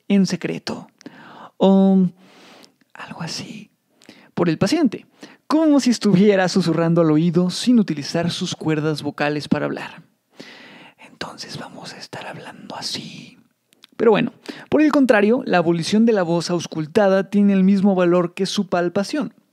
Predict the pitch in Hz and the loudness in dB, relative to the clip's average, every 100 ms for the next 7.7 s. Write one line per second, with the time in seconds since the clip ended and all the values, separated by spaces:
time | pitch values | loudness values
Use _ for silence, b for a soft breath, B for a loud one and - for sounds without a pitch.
0 | _ _ _ _ _ _ 254 262 214 175 | _ _ _ _ _ _ 0 2 2 0
1 | 180 B B B - 202 185 185 185 185 | -4 B B B -8 -4 -2 -2 0 -2
2 | 151 170 156 160 - 151 - - B B | -2 -4 -4 -6 -6 -8 -8 -18 B B
3 | B - 185 185 165 165 160 185 220 247 | B -4 0 0 -2 -6 -4 -2 0 0
4 | 233 240 190 170 165 190 202 226 214 214 | 0 0 0 0 -2 -2 -2 -2 0 -2
5 | 214 - 160 151 156 165 160 - 170 151 | -4 -6 -4 -2 -2 -4 -6 -12 -10 -10
6 | 143 - - - - _ B B B B | -10 -14 -16 -16 -20 _ B B B B
7 | B B B - 202 233 226 | B B B -2 2 4 2